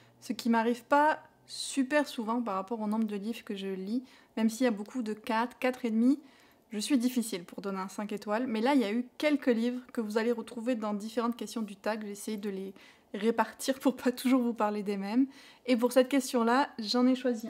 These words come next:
un particulier qui est The Warm Hands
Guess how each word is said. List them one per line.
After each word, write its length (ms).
un 140
particulier 760
qui 240
est 120
The 80
Warm 480
Hands 260